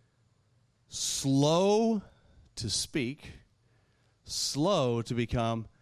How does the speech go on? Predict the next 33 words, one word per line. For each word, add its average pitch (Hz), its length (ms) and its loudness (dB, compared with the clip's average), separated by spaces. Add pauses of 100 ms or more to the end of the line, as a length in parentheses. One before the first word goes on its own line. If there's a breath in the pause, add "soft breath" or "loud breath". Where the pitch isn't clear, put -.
(180 soft breath)
angry. 113 300 -2
How 190 140 2
many 220 120 0
of 165 80 -2
you 147 280 0
do 117 240 0
really, 113 340 0
really 101 300 -2
good 98 280 -4
at - 200 -10
those, 90 340 -4
at 101 140 -10
that 98 160 -8
right 87 180 -6
up 85 140 -10
there? 80 320 -10
Okay, 87 240 -10
yeah. 80 180 -10 (420 loud breath)
Uh, 104 60 -4
well, 107 80 -2
I 139 220 0
do. 120 200 -4
I, 135 240 -6
I've, 123 300 -6
I 135 140 -6
mastered 113 400 -6
this. 85 160 -8
I've 123 180 -6
always 107 340 -4
mastered 82 380 -14
this 85 180 -12
really 98 200 -8
well. 90 200 -6